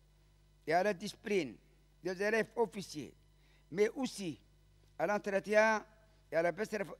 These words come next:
préservation de, de vos matériels, équipements et infrastructures. Colonel Mohamed Moumen Abdi,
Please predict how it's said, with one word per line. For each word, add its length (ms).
préservation 840
de, 140
de 60
vos 140
matériels, 720
équipements 720
et 300
infrastructures. 880
Colonel 300
Mohamed 540
Moumen 340
Abdi, 340